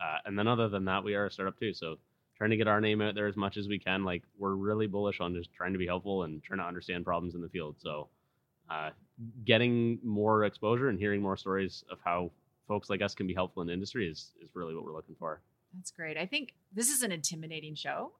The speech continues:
Speaker 2: Um,
Speaker 1: <laughs>
Speaker 2: <laughs> and so, I mean, you're kind of a little more in the industry and you've been around, but what advice would you give to someone, like, a startup that came to this show? What's the best way to kinda engage with the show?
Speaker 1: Oh, gosh, yeah. Um,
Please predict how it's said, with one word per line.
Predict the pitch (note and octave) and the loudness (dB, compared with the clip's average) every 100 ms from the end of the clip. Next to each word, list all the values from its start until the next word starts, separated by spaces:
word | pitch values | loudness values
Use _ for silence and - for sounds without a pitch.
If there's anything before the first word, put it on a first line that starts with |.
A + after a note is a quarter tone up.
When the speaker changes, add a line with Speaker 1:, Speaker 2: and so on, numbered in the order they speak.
| F3 | 4
Speaker 2:
Um, | E3+ D3+ C3 | 6 8 12
Speaker 1:
<laughs> | |
Speaker 2:
<laughs> | G3 F4+ C#4 C4+ E4 - G#4+ C#5+ G4 - - | 12 12 12 12 12 12 12 12 10 10 10
and | C#4 | 10
so, | - | 10
I | C#4 | 8
mean, | C4+ C4+ | 6 4
you're | D4+ D#4 D4+ | 2 2 0
kind | - G3+ | 2 2
of | F3+ | 2
a | |
little | E3+ E3 | -2 -4
more | D#3+ D#3 D#3 | -6 -6 -6
in | |
the | D#3 | -6
industry | D3+ D3 E3 | -6 -6 -6
and | D3+ | -10
you've | C#3+ | -12
been | C#3+ | -10
around, | C#3+ G3+ A3 E3+ D#3 | -2 2 4 2 2
but | D3+ C#3+ - - - _ - | 2 2 -6 -20 -20 _ -2
what | F#3 B3 | 6 6
advice | C#4+ F3 E3+ | 8 8 6
would | G3 E3+ | 2 -6
you | |
give | D3+ D#3 C#3+ | -8 -8 -6
to | D3+ | -2
someone, | - D#3 D#3 D3 C#3+ C#3+ C#3 | -2 -2 -4 -6 -6 -6 -6
like, | D3 | -2
a | D3 | 0
startup | - D#3+ E3 D#3 G2+ - D3+ | 2 2 0 0 -2 -4 -4
that | C3+ - - | -4 -6 -12
came | F#3 F3 D#3+ | -8 -8 -8
to | |
this | C#3+ C#3+ | -8 -4
show? | - D3+ A#2+ B2+ | -4 -4 -6 -6
What's | D3+ - | -4 -4
the | F3+ | -2
best | E3+ D#3+ | -4 -4
way | F3 D3+ | -4 -8
to | |
kinda | C#3+ D3 C3+ | -10 -14 -14
engage | C3+ C3 C#3 | -12 -12 -12
with | C#3+ | -16
the | C3+ | -8
show? | - A2+ C#2 D3 _ _ _ _ _ B2 | -6 -6 -8 -12 _ _ _ _ _ 6
Speaker 1:
Oh, | D3+ | 6
gosh, | A2+ A#2+ A2 - | 8 8 8 8
yeah. | B2+ A2+ G2+ A2+ B2+ | 8 8 8 10 10
Um, | A#2+ A#2 | 8 4